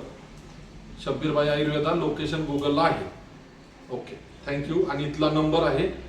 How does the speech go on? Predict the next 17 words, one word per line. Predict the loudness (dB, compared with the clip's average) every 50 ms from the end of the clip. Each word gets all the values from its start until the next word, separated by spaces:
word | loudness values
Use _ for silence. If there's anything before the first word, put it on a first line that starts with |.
| -10 -2
नव्याण्णव | 2 2 4 4 4 2 2 2 0
साठ | 0 2 2 2 2 2 -2 -4 -10 -12 -8 -4
तीनशे | -4 -2 -2 0 -2 -2
पंचावन्न | -2 -2 -4 -4 -2 -2 0 0 0 0 0
नऊशे | 0 0 0 0 0 -4
सत्तर, | -2 -2 -4 -4 -4 -2 -2 -2 -2 -4 -8 -14 -16 -18 -20 -20 -20 -14 -6
दुसरा | -6 -4 -2 0 0 0
नंबर | 0 0 0 2 2
आहे | 2 2
ब्याण्णव | 2 0 0 0 0 -2 -2 -2
झिरो | -4 -4 -2 0 0 2 2
नऊ | 2 0 0 -2 -2 -4 -6 -10 -12 -12 -12 -14 -14 -14 -16 -16 -16 -16 -16 -10 -2
बहा-, | -2 -2 -2 -2 -8 -12 -12 -8 -4
अ, | -2 -2 -2 -2
त्र्याहत्तर | 0 0 0 0 -2 -4 -2 0 0 0 -2 -2
त्रेपन्न | -4 -4 -4 -6 -6 -6 -8 -8
त्रेपन्न. | -8 -10 -14 -20 -20 -16 -12 -12 -12 -12 -12 -16 -20